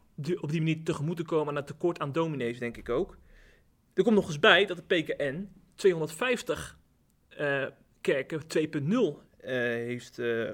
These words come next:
o-, opgestart in de afgelopen jaren. Dat zijn pioniersplekken. En dat zijn alternatieve vormen van kerk zijn, hè, heel laagdrempelig. En, ehm,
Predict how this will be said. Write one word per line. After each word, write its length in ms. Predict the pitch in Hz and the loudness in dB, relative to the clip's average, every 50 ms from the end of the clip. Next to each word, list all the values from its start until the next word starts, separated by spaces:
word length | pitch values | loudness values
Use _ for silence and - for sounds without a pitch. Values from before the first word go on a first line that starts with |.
| - | -6
o-, 140 | - 143 - - | -6 -6 -4 -2
opgestart 540 | - 160 - - 139 - - 131 123 131 - | -4 -4 -2 -4 -8 -6 -4 -4 -4 -4 -4
in 60 | 147 | -6
de 60 | 139 | -6
afgelopen 440 | 123 127 - - 139 127 131 - 127 | -6 -8 -6 -4 -4 -4 -4 -4 0
jaren. 460 | 120 127 113 110 110 113 131 196 220 - _ _ _ _ _ _ _ _ | 0 0 0 0 -4 -6 -6 -8 -8 -10 _ _ _ _ _ _ _ _
Dat 120 | - 156 | -10 -6
zijn 120 | - 147 139 | -4 -6 -6
pioniersplekken. 880 | - 160 151 135 135 143 170 165 165 185 180 170 170 - 226 226 226 _ _ - _ - _ _ _ _ _ _ _ | -4 -4 -4 -4 -4 -6 -6 -6 -4 -2 -2 -2 0 -2 -8 -10 -10 _ _ -20 _ -20 _ _ _ _ _ _ _
En 120 | - - 160 | -8 -4 -4
dat 120 | 151 147 | -4 -4
zijn 120 | - 170 - | -4 -6 0
alternatieve 640 | 156 208 202 214 202 196 - 208 185 - 190 170 | 2 2 2 2 -2 -4 -4 -4 -4 -2 -4 -6
vormen 300 | 156 - 180 180 175 170 | -4 -2 -2 -2 -2 -2
van 140 | 151 156 156 | -6 -10 -2
kerk 260 | - 185 147 127 - - | 0 0 0 0 -2 -6
zijn, 200 | - 135 135 139 | -8 -8 -6 -6
hè, 120 | 165 185 | -6 -4
heel 260 | 170 143 165 208 196 | 0 4 4 4 6
laagdrempelig. 760 | 190 170 156 143 - 143 156 175 - 180 185 202 - - - _ _ _ _ _ _ _ _ _ _ _ _ _ - _ | 4 0 -2 -2 -2 -2 -2 -2 -4 -6 -6 -6 -8 -12 -20 _ _ _ _ _ _ _ _ _ _ _ _ _ -20 _
En, 360 | - 151 151 151 151 143 - - _ _ _ _ _ _ _ _ | -2 -2 0 0 -2 -6 -8 -12 _ _ _ _ _ _ _ _
ehm, 580 | _ 143 143 139 139 139 139 135 135 135 131 | _ 0 2 4 4 6 6 6 4 4 2